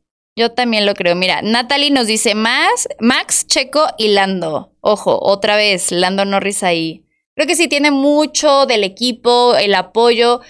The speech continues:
y creo que sí también ahí McLaren lo tiene muy claro que van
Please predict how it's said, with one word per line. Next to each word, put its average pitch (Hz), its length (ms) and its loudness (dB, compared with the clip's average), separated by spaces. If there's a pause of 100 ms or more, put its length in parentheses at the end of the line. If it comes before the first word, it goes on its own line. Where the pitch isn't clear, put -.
(200)
y 247 120 -4
creo 269 200 0
que 320 100 0
sí 285 180 0
también 233 360 -2
ahí 208 220 -2
McLaren 185 420 -2
lo 175 100 -4
tiene 185 240 -6
muy 196 260 -2
claro 190 380 0
que 185 100 -2
van 180 320 -2